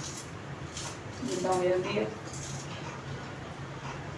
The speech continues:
ਤੇ ਤੁਹਾਡੇ ਨਾਲ ਕੋਈ ਵੀ ਵਲੌਗ ਨਹੀਂ, ਕੋਈ ਸ਼ਾਰਟ ਵੀਡੀਓ, ਕੁਛ ਨਹੀਂ ਸ਼ੇਅਰ ਕੀਤਾ ਹੈਗਾ।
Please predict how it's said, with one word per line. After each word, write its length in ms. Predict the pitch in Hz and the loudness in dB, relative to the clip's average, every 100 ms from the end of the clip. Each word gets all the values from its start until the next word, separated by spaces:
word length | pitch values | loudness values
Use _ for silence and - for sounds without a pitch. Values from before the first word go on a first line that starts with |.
| - - - - - - - - - - - - - - | -6 -4 -4 -4 -6 -4 -4 -4 -6 -6 -6 -6 -6 6
ਤੇ 100 | 233 | 12
ਤੁਹਾਡੇ 240 | 233 226 | 12 12
ਨਾਲ 160 | 220 220 | 12 12
ਕੋਈ 260 | 214 226 220 | 12 12 12
ਵੀ 140 | 220 | 12
ਵਲੌਗ 360 | 208 202 196 196 | 12 12 12 12
ਨਹੀਂ, 180 | 208 | 12
ਕੋਈ 140 | 208 214 | 12 12
ਸ਼ਾਰਟ 380 | 214 196 196 196 | 12 12 12 12
ਵੀਡੀਓ, 180 | 208 | 12
ਕੁਛ 220 | 208 214 214 | 12 12 12
ਨਹੀਂ 180 | 226 | 12
ਸ਼ੇਅਰ 240 | 220 190 196 | 12 12 10
ਕੀਤਾ 280 | - - 196 | 6 12 12
ਹੈਗਾ। 320 | 196 196 | 12 12